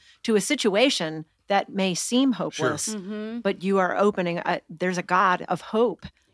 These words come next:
Speaker 1: that
Speaker 3: Yes.
Speaker 1: loves you and wants to love, you know, oh, have a relationship with you and take care of you and your
Speaker 3: Mm-hmm.
Speaker 1: baby.
Speaker 3: Absolutely.
Speaker 1: Yeah.
Speaker 2: Yeah, I think, uh, I would tag on to this and say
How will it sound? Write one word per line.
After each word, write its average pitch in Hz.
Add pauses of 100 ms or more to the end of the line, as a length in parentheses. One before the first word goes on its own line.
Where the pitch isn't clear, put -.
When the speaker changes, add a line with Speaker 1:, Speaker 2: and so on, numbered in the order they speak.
Speaker 1:
that 185
Speaker 3:
Yes. 190
Speaker 1:
loves 202
you 160
and 165
wants 180
to 156 (400)
love, 170
you 185
know, 151
oh, 196
have 175
a -
relationship 202
with 190
you 180
and 147
take -
care 190
of 170
you 175
and 196
your -
Speaker 3:
Mm-hmm. 190
Speaker 1:
baby. -
Speaker 3:
Absolutely. 214
Speaker 1:
Yeah. - (120)
Speaker 2:
Yeah, 120
I 120
think, 139
uh, 110
I 123
would 120 (1120)
tag 127
on 117
to 107
this 107
and 110
say 104